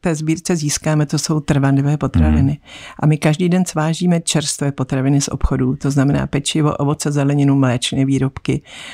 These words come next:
Speaker 1: ale trvanlivé potraviny nedostáváme skoro nikdy. Takže máme je pouze ze sbírek a ty sbírky jsou fakt pro nás životně důležité.
Speaker 2: Mluvili jsme o tom, že i jednotlivci mohou pomáhat, čili teď aktuálně, když jste si posteskla, že těch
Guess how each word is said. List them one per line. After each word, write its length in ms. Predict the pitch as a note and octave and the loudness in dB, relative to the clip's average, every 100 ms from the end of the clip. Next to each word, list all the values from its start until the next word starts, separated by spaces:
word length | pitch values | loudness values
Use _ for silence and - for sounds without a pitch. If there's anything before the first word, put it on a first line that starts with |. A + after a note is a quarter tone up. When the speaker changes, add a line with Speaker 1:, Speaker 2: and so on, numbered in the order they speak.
| - - | -14 -2
Speaker 1:
ale 180 | C#3 | -2
trvanlivé 540 | D3+ D3 D#3 F#3+ D#3+ C#3 | 0 0 2 0 0 0
potraviny 560 | - C3 C#3 C3+ C#3 | -2 -4 -2 2 2
nedostáváme 560 | C3+ C3+ C3 C#3+ C3 C#3 | 2 2 -2 0 0 0
skoro 260 | C3+ D3 C#3+ | 0 0 2
nikdy. 440 | D#3 D#3+ B2 A#2 _ - - | 2 0 -2 -4 _ -20 -18
Takže 540 | - C3+ C#3+ D3+ C#3 C#3+ _ _ _ - | -8 -4 -2 0 0 -2 _ _ _ 0
máme 320 | C#3+ C#3+ D3+ | 2 4 4
je 60 | D#3 | 0
pouze 400 | D3+ D3+ D#3 E3 | 0 0 0 0
ze 120 | D#3 | -2
sbírek 600 | D3 D3 C#3+ C3+ C#3 - | -2 0 0 0 -2 -4
a 80 | D3+ | -4
ty 140 | C3+ C#3+ | -2 -2
sbírky 560 | D3 C#3 C#3+ C#3 C3+ - _ _ - | 0 -2 0 -2 -2 -4 _ _ -18
jsou 200 | - C#3 | -4 -2
fakt 360 | C3+ - - - | -2 -6 -12 -8
pro 180 | - B2+ | 0 2
nás 420 | B2 B2+ - - _ _ | 2 0 -4 -8 _ _
životně 400 | C3+ B2+ B2 C#3 | 0 2 2 0
důležité. 480 | B2+ A#2+ C3 A2 - - - - - | 0 0 0 -2 -6 -14 -14 -14 -4
Speaker 2:
Mluvili 320 | F#2+ F2+ G#2 | 2 4 4
jsme 120 | - | 4
o 40 | G2 | 4
tom, 200 | G2+ G2+ | 4 4
že 160 | G2+ | 4
i 420 | G2+ G2 F#2+ E2+ - - | 2 2 2 2 0 -6
jednotlivci 560 | D#2+ D2 D#2+ F2 - E2+ | -4 0 0 -2 -2 2
mohou 200 | E2+ F2 | 2 2
pomáhat, 480 | E2 E2 E2 D#2+ E2 - - - | 2 2 4 2 0 -4 -6 -8
čili 380 | - F2 F2 | -2 0 0
teď 320 | - - F2 - | 0 -2 -2 -4
aktuálně, 480 | - - F2 F2 E2+ | -10 -2 2 2 2
když 140 | E2+ | -2
jste 140 | - F2 | -4 -6
si 160 | - | -4
posteskla, 640 | F2 E2 - F2 - - | -4 -4 -2 -2 0 0
že 140 | E2 F2 | 2 0
těch 320 | - F2 - | 0 -2 0